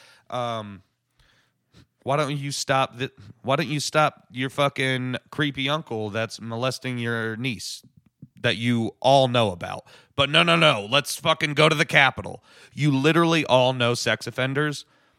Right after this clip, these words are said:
You literally all know sex offenders, and you won't try to stop them, but you'll be like,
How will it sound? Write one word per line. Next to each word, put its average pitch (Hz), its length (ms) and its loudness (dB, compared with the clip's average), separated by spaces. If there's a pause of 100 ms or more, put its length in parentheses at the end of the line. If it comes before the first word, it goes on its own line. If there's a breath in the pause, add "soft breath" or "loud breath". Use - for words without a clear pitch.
(180 soft breath)
You 131 200 0
literally 175 560 8
all 147 280 8
know 143 180 4
sex 120 340 0
offenders, 101 680 -4 (560 soft breath)
and 127 280 0
you 113 280 2
won't 104 640 4
try 151 200 2
to 151 100 -2
stop 143 360 0
them, 101 500 0 (1300)
but 123 280 4
you'll 143 120 4
be 135 200 2
like, 123 380 4